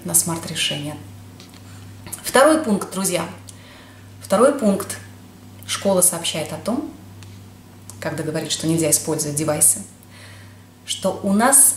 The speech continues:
нет педагогов, которые могут работать в соответствии с новыми образовательными стандартами.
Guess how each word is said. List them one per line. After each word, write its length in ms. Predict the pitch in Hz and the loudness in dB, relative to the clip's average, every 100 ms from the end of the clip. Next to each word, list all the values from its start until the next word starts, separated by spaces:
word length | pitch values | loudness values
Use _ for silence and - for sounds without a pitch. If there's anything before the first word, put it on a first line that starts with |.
| - | 0
нет 580 | 262 277 294 254 240 - - - | 2 8 8 8 4 -4 -14 -8
педагогов, 880 | - 220 214 180 180 185 226 370 - - | -2 4 6 6 4 6 6 4 0 -4
которые 320 | 190 185 185 | -2 -2 0
могут 460 | 185 240 254 160 165 | 4 8 8 6 0
работать 680 | 160 147 170 220 349 370 - - - - | -4 0 0 4 4 4 2 -2 -18 -2
в 60 | - | 4
соответствии 800 | - 202 202 226 320 - 320 339 | 6 6 6 6 6 4 4 6
с 220 | 320 - | 6 4
новыми 680 | 190 220 285 311 320 330 - | 6 8 8 8 8 6 4
образовательными 1200 | 165 - 165 156 165 185 233 - 240 233 233 233 | -2 -2 -2 -2 2 4 4 4 2 0 -2 -2
стандартами. 960 | 233 - 180 170 160 156 - 170 170 | -2 -2 -2 -2 -4 -6 -10 -10 -10